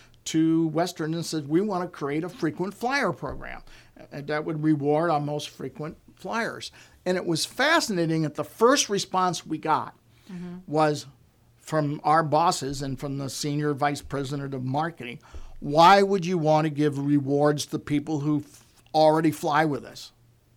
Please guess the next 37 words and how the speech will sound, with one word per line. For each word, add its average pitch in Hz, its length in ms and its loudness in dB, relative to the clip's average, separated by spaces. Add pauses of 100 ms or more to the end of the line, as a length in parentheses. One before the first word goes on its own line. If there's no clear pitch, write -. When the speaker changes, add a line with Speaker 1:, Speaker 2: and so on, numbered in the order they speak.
(720)
Speaker 1:
And 170 80 -8
I 196 40 -4
said, 196 280 -8
"Well, 262 320 -2 (100)
because 185 420 -6
they're 202 160 -4
our 196 120 0
best 196 300 -4
customers. 170 520 -10
Wouldn't 190 300 4
you 220 160 -2
want 202 320 -2
your 196 80 -2
best 196 320 0
customers 196 580 -2
to 190 100 -10
be 185 140 -2
more 190 220 2 (160)
loyal?" 220 440 0
Speaker 2:
Yeah. 226 140 -10 (800)
Speaker 1:
"Uh, - 100 -10 (360)
well, 233 120 0
they're 247 180 4
already 277 440 8
loyal." 156 400 2
I 175 100 -8
said, 214 200 -4
"No, 294 260 6
but 202 140 -2
they 202 120 -2
could 202 240 -8
be 226 280 -6
even 233 240 -2
more 262 260 2
loyal. 156 360 0
Speaker 2:
Sure. 269 280 -4 (320)
Speaker 1:
And 240 480 0